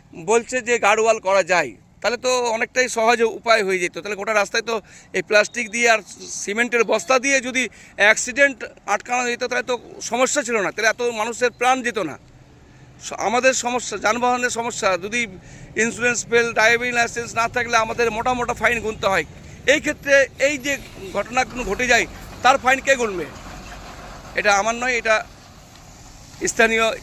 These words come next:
বাসিন্দাদের দাবি যে এই বিষয়ে এত স্লো কেন? যেখানে পুরুলিয়া বরাকর রাজ্য সড়ক একটা বড় মেন রাস্তা, সেই মেন রাস্তার উপর কাজ এইভাবে আটকে কী করে পড়ে আছে? যেখানে রঘুনাথপুর সুপার স্পেশাল হাসপাতাল সামনেই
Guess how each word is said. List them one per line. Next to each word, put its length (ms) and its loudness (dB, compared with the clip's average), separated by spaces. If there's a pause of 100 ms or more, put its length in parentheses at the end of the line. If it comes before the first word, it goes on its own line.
(160)
বাসিন্দাদের 520 0 (1600)
দাবি 300 4 (400)
যে 140 4
এই 240 4
বিষয়ে 460 2 (840)
এত 180 2
স্লো 320 2
কেন? 340 -2
যেখানে 280 -6
পুরুলিয়া 440 2
বরাকর 280 0
রাজ্য 220 0
সড়ক 200 -4
একটা 200 -4
বড় 280 2
মেন 320 2
রাস্তা, 320 2
সেই 200 0
মেন 180 -2
রাস্তার 360 0
উপর 320 -6 (520)
কাজ 320 6
এইভাবে 580 0
আটকে 380 -4
কী 120 -16
করে 240 -2
পড়ে 180 2
আছে? 300 -4 (420)
যেখানে 380 4
রঘুনাথপুর 600 -2
সুপার 460 0
স্পেশাল 280 -6
হাসপাতাল 460 -4
সামনেই 500 2